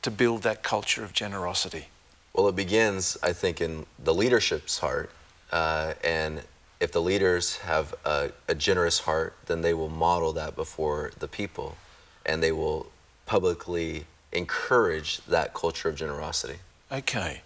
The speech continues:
Speaker 1: and w-, let me pull the thread a
Speaker 2: Okay,
Speaker 1: little bit further.
Speaker 2: yes.
Speaker 1: Where does that come from? The, f-, from the l-, leader's heart, where does the, the, the leader and the leaders of the church acquire that generosity from?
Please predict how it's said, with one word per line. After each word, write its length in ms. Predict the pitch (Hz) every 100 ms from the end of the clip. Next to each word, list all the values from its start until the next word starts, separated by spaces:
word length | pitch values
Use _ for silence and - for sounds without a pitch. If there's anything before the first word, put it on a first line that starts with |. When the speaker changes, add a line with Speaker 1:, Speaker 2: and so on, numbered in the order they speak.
| - - - - -
Speaker 1:
and 240 | 135 156
w-, 340 | 151 139 151 135
let 180 | 139 123
me 180 | 131 123 - - -
pull 120 | 151
the 120 | 123
thread 260 | - 151 139
a 40 |
Speaker 2:
Okay, 100 | 123
Speaker 1:
little 160 | 127 135
bit 160 | 156
further. 320 | - 175 151
Speaker 2:
yes. 140 | 110 - - - -
Speaker 1:
Where 300 | 123 151 151
does 160 | 131
that 240 | 139 135 -
come 200 | 135 123
from? 360 | - 85 76 - - - -
The, 80 | 139
f-, 220 | - -
from 220 | 139 127
the 80 | 117
l-, 160 | 113 -
leader's 560 | - 120 131 135 127
heart, 300 | - 127 95
where 220 | 117 139 147
does 180 | 135
the, 180 | - 117 -
the, 120 | 120 - -
the 60 |
leader 520 | 110 104 127 123 110 101 - -
and 140 | 120
the 80 | 107
leaders 420 | 110 127 123 117
of 100 | 107
the 80 | 104
church 520 | - - 104 95 - - -
acquire 640 | 110 - - 107 104 98
that 180 | 98 101
generosity 640 | - 104 90 87 92 - 85
from? 220 | -